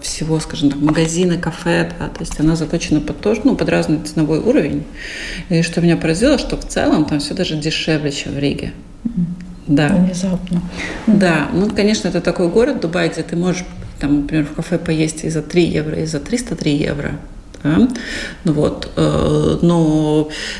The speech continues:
Speaker 1: там огромные магазины люксовых машин,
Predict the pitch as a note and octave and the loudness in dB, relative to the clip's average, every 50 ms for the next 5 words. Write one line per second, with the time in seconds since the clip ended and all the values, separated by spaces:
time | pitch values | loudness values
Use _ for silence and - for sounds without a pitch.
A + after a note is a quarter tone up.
0 | - - - F3+ E3+ D#3+ D3+ - - - - - - - - E3+ D#3+ E3+ F3+ F#3 | -6 -2 2 2 4 4 2 0 -2 -6 -12 -14 -16 -6 -2 -2 2 4 4 4
1 | F#3 F3+ E3 D#3 D3+ D3+ D#3 D#3 D3+ D#3+ D#3 D#3+ E3 E3 D#3 D3+ D3+ E3 D#3+ - | 4 4 2 2 2 0 0 0 -2 -4 -4 -2 -2 -2 0 0 0 -2 -4 -4
2 | - - D3 D#3 D3 - - E3 E3 D#3+ - - - - B3 C#4+ F4+ F#4 D4+ - | -6 -4 -4 -6 -6 -4 0 0 0 0 0 -2 0 2 4 4 4 4 2 0